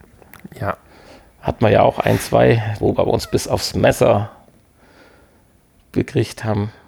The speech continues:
Speaker 2: Ja, in dem Sinne.
Speaker 1: Ja, aber keine Angst, es wird keine verrückte Rückblickfolge auf
Speaker 2: Nein,
Speaker 1: die
Speaker 2: nein,
Speaker 1: vergangenen
Speaker 2: nein.
Speaker 1: Potspots, weil das, äh
Speaker 2: Der war nie aktueller wie dieses
Speaker 1: Ja.
Speaker 2: Jahr.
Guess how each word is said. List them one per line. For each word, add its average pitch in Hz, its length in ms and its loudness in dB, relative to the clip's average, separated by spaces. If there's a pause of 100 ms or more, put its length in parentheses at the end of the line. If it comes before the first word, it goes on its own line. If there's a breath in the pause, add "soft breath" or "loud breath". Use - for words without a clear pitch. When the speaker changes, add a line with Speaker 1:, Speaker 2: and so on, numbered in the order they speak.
(120 soft breath)
Speaker 2:
Ja, - 120 4
in 110 80 0
dem 147 160 4
Sinne. 143 380 4 (120)
Speaker 1:
Ja, 131 180 2
aber 120 120 4
keine 127 280 2
Angst, 123 220 0
es - 160 -6
wird 117 140 0
keine 110 540 0
verrückte - 840 -4
Rückblickfolge - 1080 -2
auf - 120 0
Speaker 2:
Nein, 139 80 8
Speaker 1:
die - 20 8
Speaker 2:
nein, 92 220 6
Speaker 1:
vergangenen 107 340 4
Speaker 2:
nein. 98 140 2
Speaker 1:
Potspots, - 680 -2
weil 87 160 -4
das, - 380 -8
äh - 20 -6 (420)
Speaker 2:
Der 107 120 -4
war 110 100 4
nie 156 220 6
aktueller 120 520 2
wie 123 280 0 (920 loud breath)
dieses 120 300 0
Speaker 1:
Ja. - 60 -4
Speaker 2:
Jahr. - 240 -4